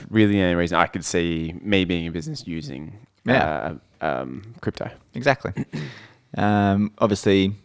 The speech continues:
Speaker 2: that can change.
Speaker 1: Hmm.
Speaker 2: If it ever does, we'll s-,
Speaker 1: We'll let you know.
Speaker 2: we'll give it the tick of approval.
Speaker 1: Yeah.
Speaker 2: Um,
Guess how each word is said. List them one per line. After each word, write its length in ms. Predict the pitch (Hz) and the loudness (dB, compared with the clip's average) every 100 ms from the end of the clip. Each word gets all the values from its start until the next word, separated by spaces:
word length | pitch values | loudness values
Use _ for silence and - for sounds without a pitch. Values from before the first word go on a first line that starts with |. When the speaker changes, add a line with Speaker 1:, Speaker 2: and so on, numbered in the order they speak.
| - | -2
Speaker 2:
that 140 | 101 | -2
can 120 | 110 101 | 0 2
change. 500 | 127 143 - - - _ - | 4 2 -2 -8 -14 _ -10
Speaker 1:
Hmm. 160 | 185 120 | -6 -2
Speaker 2:
If 100 | 104 | 2
it 60 | 98 | 2
ever 100 | 95 | 8
does, 460 | 110 131 123 - - _ _ _ _ - | 8 8 4 -10 -18 _ _ _ _ -4
we'll 140 | 98 | -4
s-, 120 | - - | -4 -8
Speaker 1:
We'll 260 | 110 107 135 | -8 0 4
let 80 | 156 | 6
you 40 | |
know. 200 | 127 156 98 | 4 4 8
Speaker 2:
we'll 100 | 113 | 10
give 120 | 110 | 10
it 100 | 110 | 8
the 60 | 98 | 6
tick 220 | 117 104 | 4 4
of 80 | 95 | 4
approval. 460 | - 117 127 143 - _ 98 | 4 4 4 2 -2 _ -10
Speaker 1:
Yeah. 220 | 127 151 - - _ - | -8 -8 -14 -20 _ 2
Speaker 2:
Um, 720 | 85 82 82 80 80 76 | 6 6 6 4 2 -2